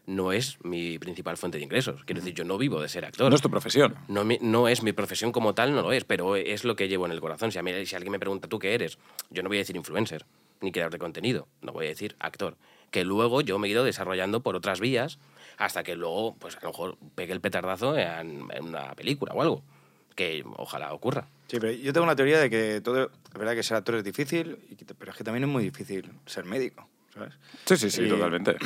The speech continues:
Speaker 3: <clears throat> o ser, eh,
Speaker 2: Arquitecto.
Speaker 3: arquitecto,
Speaker 1: ¿Sabes lo
Speaker 3: o
Speaker 1: que
Speaker 3: ser
Speaker 1: pasa? Que con estas, con estas carreras, estas profesiones, eh, no hay nada, o no es tan subjetivo como en el arte.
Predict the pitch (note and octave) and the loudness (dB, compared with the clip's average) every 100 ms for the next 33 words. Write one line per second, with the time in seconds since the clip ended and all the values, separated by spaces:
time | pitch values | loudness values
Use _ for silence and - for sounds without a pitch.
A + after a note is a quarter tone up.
0 | B2+ B2+ - G2+ F#2+ F#2+ G#2 G2 G2 F#2 | -4 -6 -6 -4 -4 -4 -2 2 2 0
1 | F2 - G2+ G2 F#2+ F#2 F#2 F2+ F#2+ F#2+ | -6 -10 -8 -6 -8 -8 -10 -4 -4 -2
2 | F#2 A2 - - G2 F2 F2+ A#2 A#2+ C3+ | 0 -2 -2 -10 -10 -8 -2 -2 0 4
3 | C3+ B2+ G#2+ D3 D#3 C#3+ B2 A2+ B2 - | 6 6 6 4 4 2 2 2 2 2
4 | D#3 - - A#2+ - C#3 B2 C3 B2 - | 0 0 0 0 0 0 0 0 -2 -4
5 | A2+ A2 G#2 - C3 G#2+ B2+ - - - | -8 -8 -6 0 0 0 -4 -10 -20 -20
6 | - - G#2+ G2+ F#2+ F#2+ F#2 F#2 G#2 A#2+ | -10 -2 0 2 2 0 0 0 2 4
7 | C3+ C3+ B2+ B2+ A#2+ A2 - G#2+ G2+ G2+ | 4 4 4 2 0 -2 -4 -2 -2 -2
8 | G2 G2 G#2+ C3+ A#2+ A2+ - F#2+ A2 D#2+ | -4 -4 -2 -2 -4 -6 -6 -4 -4 -6
9 | E2 E2 E2 E2+ E2+ E2 D#2+ D2+ | -4 -2 -2 -2 -2 -2 -4 -12